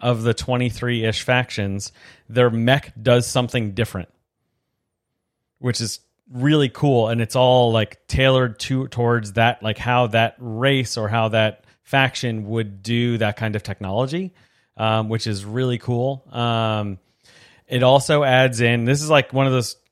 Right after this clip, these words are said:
expansions where you add all the things. You just add it. It's a, you add it and it's permanently part of your game. Um, it adds in, um,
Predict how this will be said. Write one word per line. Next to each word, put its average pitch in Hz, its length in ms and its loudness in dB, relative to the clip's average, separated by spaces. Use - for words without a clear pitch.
expansions 120 500 0
where 110 120 0
you 117 120 -2
add 123 220 4
all 113 140 4
the 101 120 -4
things. 92 340 -8
You 101 100 -6
just 104 200 -8
add 107 220 0
it. 87 140 -12
It's 113 160 -6
a, 101 120 -8
you 110 180 -14
add 123 200 2
it 135 180 0
and 117 100 -6
it's - 320 -16
permanently 131 520 -2
part 117 240 2
of 104 120 -4
your 98 100 -6
game. 87 240 -10
Um, 120 500 2
it 123 200 -2
adds 127 440 2
in, 113 440 0
um, 113 460 2